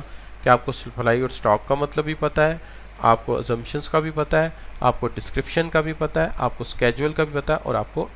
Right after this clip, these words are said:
diagram का भी पता है। तो अगर ये सारी बातें ठीक हैं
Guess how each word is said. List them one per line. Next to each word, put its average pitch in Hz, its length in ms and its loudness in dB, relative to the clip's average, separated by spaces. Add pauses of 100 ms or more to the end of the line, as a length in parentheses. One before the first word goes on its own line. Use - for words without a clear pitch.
(120)
diagram 107 360 6
का 87 140 -12
भी - 60 -10
पता - 220 -12
है। - 80 -12 (1600)
तो - 80 0 (100)
अगर 226 280 8
ये 208 140 4
सारी 170 300 6
बातें 135 340 2
ठीक 170 260 -2
हैं 101 200 -2